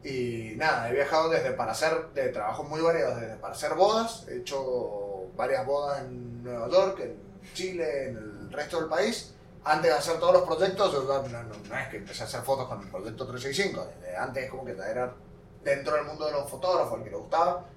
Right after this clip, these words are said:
era respetado el laburo mío. Y, y nada, es como ese tipo de trabajos. Trabajé también en, en, en Europa cuando vivía allá.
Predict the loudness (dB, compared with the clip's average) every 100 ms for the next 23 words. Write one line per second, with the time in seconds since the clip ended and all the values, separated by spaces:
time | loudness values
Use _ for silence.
0 | -8 -4 -4 -4 -8 0 4 4 4 0
1 | -2 -4 -6 -10 -18 -20 -20 -20 -20 -12
2 | -6 -2 -2 -2 -4 -8 -10 -10 -10 -12
3 | -16 -20 -20 -20 -20 -10 -6 -2 -2 -4
4 | -6 -6 -6 -6 -6 -8 -8 -4 -4 0
5 | 0 -2 -6 -10 -10 -10 -8 -6 -6 -8
6 | -8 -10 -10 -10 -10 -10 -12 -14 -12 -6
7 | 4 6 6 2 -2 -6 -4 -4 -2 0
8 | 0